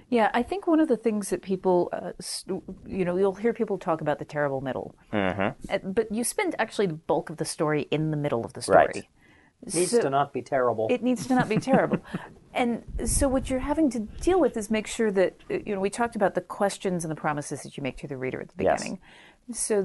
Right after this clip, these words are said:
Speaker 1: this is where you're l-, looking at beginning to fulfill them and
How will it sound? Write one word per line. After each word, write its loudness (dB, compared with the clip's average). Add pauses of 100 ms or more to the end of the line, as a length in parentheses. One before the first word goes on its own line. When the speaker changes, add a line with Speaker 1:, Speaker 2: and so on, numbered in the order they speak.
(140)
Speaker 1:
this 2
is 0
where 4
you're 2
l-, -2 (180)
looking 0
at -6
beginning -2
to -6
fulfill 0
them -2
and -2